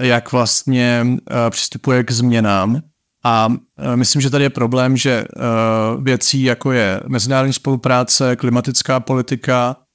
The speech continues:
ale i dalším, tak často nejhlasitějšími proponenty jsou lidi, kteří jsou spíš kosmopolitní, liberální,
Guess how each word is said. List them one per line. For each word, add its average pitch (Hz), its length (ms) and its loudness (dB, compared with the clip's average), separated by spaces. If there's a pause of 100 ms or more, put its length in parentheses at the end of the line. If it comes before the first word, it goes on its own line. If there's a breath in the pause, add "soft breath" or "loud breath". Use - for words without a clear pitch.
(100)
ale 120 180 2
i 143 120 0
dalším, 127 580 2 (300)
tak 123 160 -2
často 131 640 0
nejhlasitějšími 131 840 0
proponenty 123 520 0
jsou 131 160 0
lidi, 123 220 0
kteří 120 300 -2
jsou 127 180 0
spíš - 220 -4
kosmopolitní, 127 800 0
liberální, 127 760 2